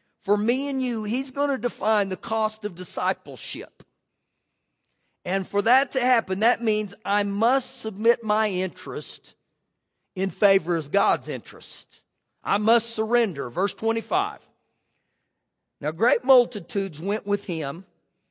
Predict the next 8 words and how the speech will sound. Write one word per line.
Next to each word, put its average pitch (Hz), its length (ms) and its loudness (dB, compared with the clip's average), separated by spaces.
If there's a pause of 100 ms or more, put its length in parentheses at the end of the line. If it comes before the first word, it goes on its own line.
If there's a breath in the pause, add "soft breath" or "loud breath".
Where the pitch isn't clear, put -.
(420)
and 226 160 0
he 240 80 -2
turned 269 460 0
and 247 100 0
he 240 80 -4
said 202 400 -4
to 165 80 -20
them, 135 340 -10